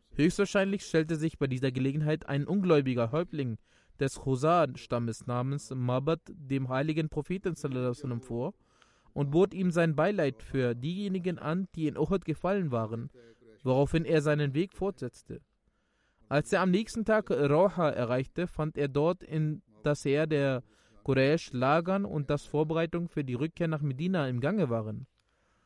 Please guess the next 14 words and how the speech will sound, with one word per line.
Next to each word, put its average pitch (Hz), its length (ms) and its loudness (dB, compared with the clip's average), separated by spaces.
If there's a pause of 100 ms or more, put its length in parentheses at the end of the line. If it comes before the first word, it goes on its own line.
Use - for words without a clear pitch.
(360)
Mabad 147 460 2 (180)
ging 151 240 2
sofort 147 560 0
zu - 260 -4
Abu 147 180 -2
Sufyan 165 520 -4
und 156 100 0
sagte: 139 360 -2
„Was 165 120 -4
hast 170 220 -2
du 196 60 -2
vor?“ 226 360 -4 (920)
„Bei 156 160 4
Gott, 196 320 2